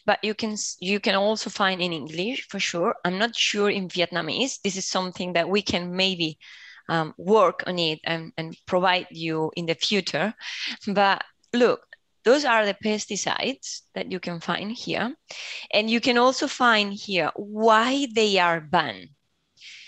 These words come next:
Some of them because they are endocrine disrupting. That, this is what we are talking about today. Those are, for example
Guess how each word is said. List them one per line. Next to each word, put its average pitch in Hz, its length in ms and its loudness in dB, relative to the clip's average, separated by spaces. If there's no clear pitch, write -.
Some 269 260 2
of 277 180 2
them 277 300 2
because 220 440 -2
they 196 180 4
are 175 300 4
endocrine 185 540 -2
disrupting. 160 800 -4
That, - 140 -8
this 170 160 -4
is 160 120 -8
what 165 240 0
we 165 140 2
are 160 160 0
talking 170 360 -4
about 156 320 -4
today. 165 480 2
Those 285 480 2
are, 185 220 4
for 185 180 -2
example 170 680 -4